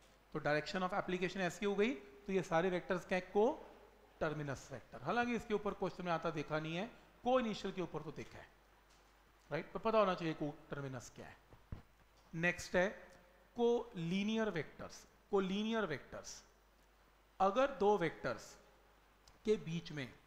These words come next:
angle या तो ज़ीरो है या फिर वन एटी है। ज़ीरो मतलब एक vector की direction इधर है, दूसरे vector की direction भी इधर है, they are in same direction। ए vector value अलग है, चलेगी।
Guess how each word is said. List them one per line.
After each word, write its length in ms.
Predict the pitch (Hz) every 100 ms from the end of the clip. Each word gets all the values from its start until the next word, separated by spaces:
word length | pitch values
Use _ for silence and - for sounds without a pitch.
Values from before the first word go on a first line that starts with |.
| - - -
angle 480 | 190 190 180 135 92 - - - - - -
या 320 | 139 170 180 -
तो 120 | 233 247
ज़ीरो 300 | 160 156 139
है 140 | 127 - - - - _ - - - 190
या 380 | 160 147 185 208
फिर 240 | - 269
वन 240 | 233 170 160
एटी 240 | - 127
है। 180 | 98 - - - - - _ _ -
ज़ीरो 340 | 147 151 180
मतलब 400 | 190 180 185 196 - - - - - 202
एक 280 | 220 247
vector 280 | 214 202 208
की 140 | 202 220
direction 380 | 185 185 -
इधर 240 | 190 160 160
है, 60 | 233 - - - - - -
दूसरे 400 | 143 190 - 247
vector 300 | 214 - 202
की 100 | 214
direction 380 | 175 160 - 196
भी 100 | 202
इधर 220 | 185 147
है, 120 | 113 - - - - _ -
they 200 | 156 170
are 120 | 170
in 120 | 175 170
same 340 | 175 196 269 - - - - -
direction। 580 | 147 135 - - - - -
ए 100 | 156
vector 320 | 156 151 165 160 -
value 400 | 139 175 202 240 269
अलग 300 | 240 240 247
है, 100 | 254
चलेगी। 460 | 240 214 180 135